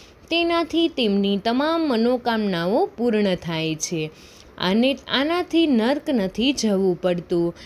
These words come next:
અને આપણે સ્વર્ગમાં પહોંચીએ છીએ. દાન સર્વશ્રેષ્ઠ, મંગલકારી અને તમારા માટે ખૂબ જ તે શ્રેષ્ઠ માનવામાં આવે છે. જો તમે દાન કરો છો તો તમારા જીવનમાં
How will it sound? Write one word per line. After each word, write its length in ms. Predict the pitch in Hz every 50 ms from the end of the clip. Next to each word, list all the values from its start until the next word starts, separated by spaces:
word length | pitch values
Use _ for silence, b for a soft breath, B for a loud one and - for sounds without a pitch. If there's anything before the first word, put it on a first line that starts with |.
| B B B B
અને 220 | 185 196 190 190 -
આપણે 420 | - 156 170 151 - 202 262 370
સ્વર્ગમાં 680 | 381 - - 254 247 233 233 214 240 233 226 214 202
પહોંચીએ 600 | 185 - 196 185 196 180 - - 202 190 175 170 170
છીએ. 540 | 165 - 180 175 165 165 160 160 160 156 156 B B B B B B -
દાન 360 | 220 262 269 302 320 320 330 330
સર્વશ્રેષ્ઠ, 920 | - - 254 240 269 294 294 320 311 - - 285 285 294 294 - - 311
મંગલકારી 880 | 254 220 202 233 262 285 294 311 285 - 277 277 277 269 294 294 277 -
અને 260 | - 214 196 190 190
તમારા 560 | 185 - 220 233 277 302 320 311 320 320 311
માટે 420 | 302 247 202 190 185 - 214 208
ખૂબ 420 | 185 - - 302 302 294 254 311 311
જ 220 | 320 - - - - -
તે 240 | 214 233 233 233 233 B B B B B B
શ્રેષ્ઠ 480 | - - 254 302 311 330 302 - - 359
માનવામાં 680 | 294 247 196 185 180 180 180 175 175 180 202 269 311 -
આવે 400 | - 196 185 180 180 180 180 180
છે. 380 | 180 - 190 185 175 175 165 B B B B B B - -
જો 140 | - 311 320
તમે 300 | 311 339 330 330 339 311
દાન 440 | 254 233 208 185 196 214 240 262
કરો 300 | 247 262 269 269 277 269
છો 380 | 254 - - 262 262 262 262 247 247 B B B B B -
તો 80 | 226
તમારા 520 | 214 226 233 254 285 330 339 320 320 320 320
જીવનમાં 680 | 269 - 233 220 240 285 320 302 254 208 170 160 156